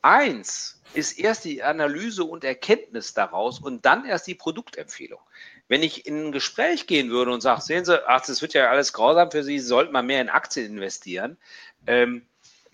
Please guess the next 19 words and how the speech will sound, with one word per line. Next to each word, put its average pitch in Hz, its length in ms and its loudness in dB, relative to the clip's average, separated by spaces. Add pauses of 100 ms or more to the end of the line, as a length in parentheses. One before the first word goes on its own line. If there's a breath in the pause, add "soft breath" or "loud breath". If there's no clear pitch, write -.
(360)
ich - 100 -14
glaube 156 260 6
nicht, 190 280 0
dass 160 140 4
ich 156 100 -12
damit 156 280 2
viele 165 280 -6
Kunden 165 300 -12
erreichen - 500 -12
werde, 123 240 -18 (140)
ne? 156 180 -10
Ich 135 120 -16
muss 185 180 -4
diesen 151 260 -6
Lerneffekt 147 600 2
beim 123 200 -2
Kunden 156 300 -12
selber 185 580 4 (300 loud breath)
eigentlich, 147 600 -2